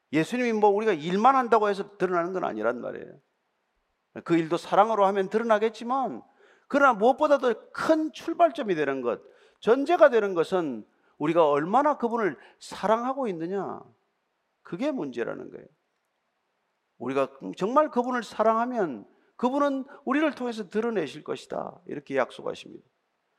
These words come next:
그래서 우리가 잘 아는 대로 우리 앞서 십삼 장 삼십사 절, 삼십오 절 말씀처럼 "내가 너희를 사랑한 것 같이 너희도 서로 사랑하면 세상 모든 사람들이 너희가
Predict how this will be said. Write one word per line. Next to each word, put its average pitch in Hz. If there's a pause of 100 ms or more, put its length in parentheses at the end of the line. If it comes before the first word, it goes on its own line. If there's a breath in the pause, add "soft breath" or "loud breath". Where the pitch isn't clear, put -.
(460)
그래서 269
우리가 269 (180 loud breath)
잘 196
아는 139
대로 131
우리 175
앞서 -
십삼 220
장 226 (240 loud breath)
삼십사 247
절, 202
삼십오 196
절 160
말씀처럼 110 (560)
"내가 240 (260 loud breath)
너희를 180
사랑한 151
것 151
같이 202 (220 soft breath)
너희도 175
서로 160
사랑하면 160 (480)
세상 269
모든 208
사람들이 240
너희가 196